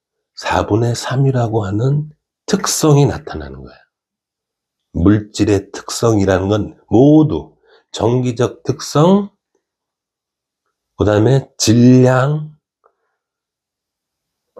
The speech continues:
화학적 특성이라고도 할 수 있는 그런 모든 특성들은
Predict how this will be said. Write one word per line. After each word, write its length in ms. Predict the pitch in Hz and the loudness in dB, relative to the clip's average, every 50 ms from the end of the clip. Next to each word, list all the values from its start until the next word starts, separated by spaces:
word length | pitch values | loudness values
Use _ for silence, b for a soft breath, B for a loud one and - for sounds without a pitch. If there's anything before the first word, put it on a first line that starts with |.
| - _ _ _ _ _ _ _ _ _ _ _ _ _ _ _ _ _ _ _ _ _ _ _ _ _ _ _ _ | -20 _ _ _ _ _ _ _ _ _ _ _ _ _ _ _ _ _ _ _ _ _ _ _ _ _ _ _ _
화학적 680 | - - 131 143 143 143 143 143 - - 139 135 - | -4 -2 0 0 0 0 -2 -4 -6 -4 -4 -4 -4
특성이라고도 640 | - - - - - 131 123 127 120 117 117 113 120 | -6 -12 -10 -6 -4 -2 -2 -2 -2 -2 -4 -4 -4
할 80 | 120 117 | -6 -6
수 140 | - - 123 | -4 -4 -4
있는 240 | 123 117 120 131 | -2 -2 -2 -4
그런 280 | - - - 123 123 120 101 | -2 0 2 2 2 4 4
모든 540 | 113 123 135 143 143 143 143 147 147 143 147 | 4 6 6 6 6 4 4 4 2 2 0
특성들은 880 | - 139 - - - 131 127 123 110 113 123 151 160 170 160 147 - | -4 -8 -8 -6 -6 -6 -4 -4 -2 0 0 0 0 -2 -6 -12 -16